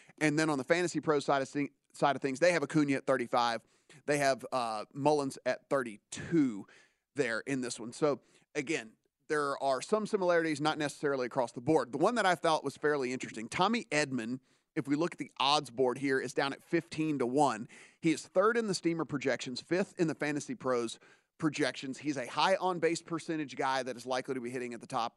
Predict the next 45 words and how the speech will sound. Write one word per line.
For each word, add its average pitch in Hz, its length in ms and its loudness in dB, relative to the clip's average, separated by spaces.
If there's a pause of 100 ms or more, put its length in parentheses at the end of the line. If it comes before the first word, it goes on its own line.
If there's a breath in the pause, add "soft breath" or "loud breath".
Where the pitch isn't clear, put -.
of 113 160 -4
a 120 60 -8
lineup. 120 340 -4
If 135 100 -8
we're 156 80 0
looking 214 260 2
for 175 120 0
at 151 60 -4
least 139 220 -4
double-digit 135 680 0
guys 139 340 -2
to 135 80 -8
have 139 160 -2
in 143 60 -4
the 139 140 -4
account, 151 380 0 (460 soft breath)
he's 175 240 2
at - 120 -6
least 147 240 -2
fairly 135 280 -2
interesting. 120 440 -6
Jake 151 220 4
McCarthy 160 520 0
comes 139 300 -2
in 131 220 -2 (280 soft breath)
at 127 140 -10
seventeen 170 760 -4
to 151 60 4
one. 123 400 2 (380 soft breath)
He 208 200 0
is 220 180 0
also 175 380 2
very 151 300 2
high 139 280 2
in 160 80 0
the 147 80 -6
projection 131 520 -2
systems 143 360 -8
inside 147 400 -2
the 127 80 -12
top 131 300 -4
ten 143 320 -4
in - 180 -6
just 135 160 -8
about 127 180 -2